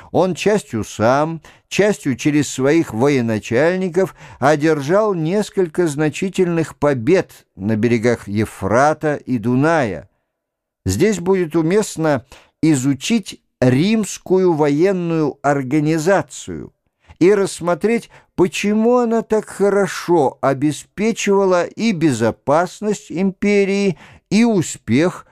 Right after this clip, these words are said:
военных предприятий. Во времена республики, когда нравы были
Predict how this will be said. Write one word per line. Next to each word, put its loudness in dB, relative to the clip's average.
военных 0
предприятий. -4
Во 2
времена 2
республики, -4
когда 0
нравы 0
были -2